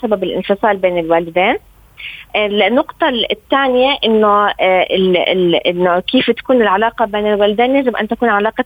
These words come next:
احترام، عدم تحدث، آه، أحدهما عن الآخر، آه، قدام الأطفال، يعني ما نحكي عنهم بالسوء، لأنه إحنا ممكن نشوه صورتنا.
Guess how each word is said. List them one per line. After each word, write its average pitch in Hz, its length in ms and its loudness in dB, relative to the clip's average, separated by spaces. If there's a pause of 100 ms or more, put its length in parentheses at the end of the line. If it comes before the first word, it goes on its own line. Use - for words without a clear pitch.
احترام، 214 500 0 (600)
عدم 254 260 -2
تحدث، 240 560 0 (180)
آه، - 20 0
أحدهما 233 600 0
عن 214 200 0
الآخر، 214 420 0 (400)
آه، 196 140 0
قدام 233 420 0
الأطفال، 233 500 0
يعني 202 240 -2
ما 226 140 0
نحكي 240 280 -2
عنهم 214 400 0
بالسوء، 247 460 2
لأنه 220 320 2
إحنا 233 220 0
ممكن 233 320 2
نشوه 220 560 2 (120)
صورتنا. 254 580 2